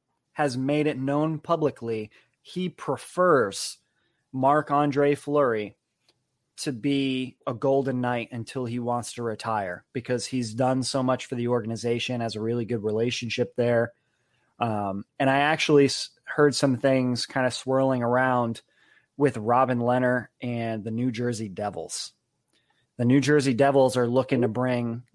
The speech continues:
a really good veteran goaltender in who could do a fifty fifty, one A, one B split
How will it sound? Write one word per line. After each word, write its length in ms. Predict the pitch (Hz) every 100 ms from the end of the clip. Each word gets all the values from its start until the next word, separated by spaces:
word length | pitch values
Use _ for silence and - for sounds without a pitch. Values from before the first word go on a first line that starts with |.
| _ _
a 60 | 127
really 440 | 107 127 139 135
good 340 | 110 131 131 113
veteran 460 | 127 127 127 120
goaltender 640 | 120 120 123 123 117 113
in 180 | 110 110
who 140 | 107 120
could 200 | 117 104
do 180 | 127
a 60 | 117
fifty 380 | - 127 - 120
fifty, 540 | - 123 - 120 110
one 280 | 104 120 123
A, 180 | 120 117
one 320 | 110 117 120 107
B 220 | 120 113
split 540 | - - 123 117 104